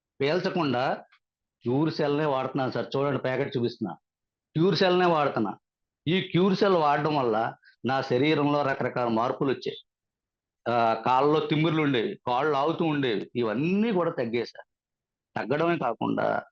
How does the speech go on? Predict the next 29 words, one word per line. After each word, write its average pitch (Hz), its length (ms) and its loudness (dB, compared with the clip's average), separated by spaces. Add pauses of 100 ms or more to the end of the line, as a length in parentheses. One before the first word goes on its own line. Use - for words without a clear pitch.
(140)
హెల్దీగా 160 460 2
ఉండడం, 123 420 0
యాక్టివిటీస్, 160 680 -2 (400)
మన 131 160 0
యాక్టివిటీస్‌ని 151 720 0
మనం 135 220 0 (420)
స్పీడ్‌గా, 175 480 2
అంటే 123 240 0
మందగొడిగా 139 600 0
కాకుండా 120 340 -2
స్పీడ్‌గా 143 440 -2
తయారు 123 280 -2
చేసుకునే 120 340 -4
విధంగా 117 320 -2
కూడా - 260 -6 (380)
మనం 127 220 4
తయారవుతున్నామండి. 117 800 2 (840)
ఆ, 117 100 2 (440)
ఇటువంటి 147 460 4 (480)
స్టెమ్ 139 380 -2
సెల్ 165 300 0
టెక్నాలజీతో 143 880 0
తయారు 135 400 0
చేయబడినటువంటి 127 1160 -2
ఒక 113 180 -2
అద్భుతమైన 143 800 -4
ప్రోడక్ట్ 120 420 -6
కనిపెట్టిన 127 460 -2
శాస్త్రజ్ఞులందరికీ 139 1500 -2